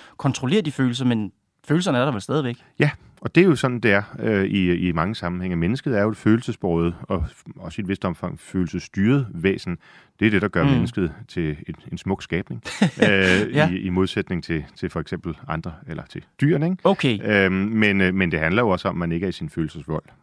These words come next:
Speaker 1: Godt, men kan man sige det sådan, Morten Messerschmidt, at du bærer personligt, men ikke professionelt nag?
Speaker 2: Jeg tror, man skal have, holde de ting... Øh,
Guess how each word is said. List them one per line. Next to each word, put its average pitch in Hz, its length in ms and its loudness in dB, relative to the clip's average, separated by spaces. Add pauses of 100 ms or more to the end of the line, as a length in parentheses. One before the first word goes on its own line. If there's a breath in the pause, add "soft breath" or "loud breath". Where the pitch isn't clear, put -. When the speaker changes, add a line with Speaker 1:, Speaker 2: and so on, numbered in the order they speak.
(120)
Speaker 1:
Godt, 123 240 -2
men 131 140 0
kan 127 140 0
man 127 120 2
sige 190 180 2
det 185 100 0
sådan, 160 220 2
Morten 131 200 2
Messerschmidt, 123 460 -2
at 107 180 -10
du 117 80 -8
bærer 110 260 -4
personligt, 208 760 -6 (200)
men 135 180 4
ikke 170 220 2
professionelt 120 640 -2
nag? - 200 -6 (920 loud breath)
Speaker 2:
Jeg 117 100 -4
tror, - 140 -4
man 101 120 -4
skal 92 240 -8 (160)
have, 87 260 -6
holde 87 340 -4
de 104 120 -6
ting... 92 400 -6
Øh, 80 720 -6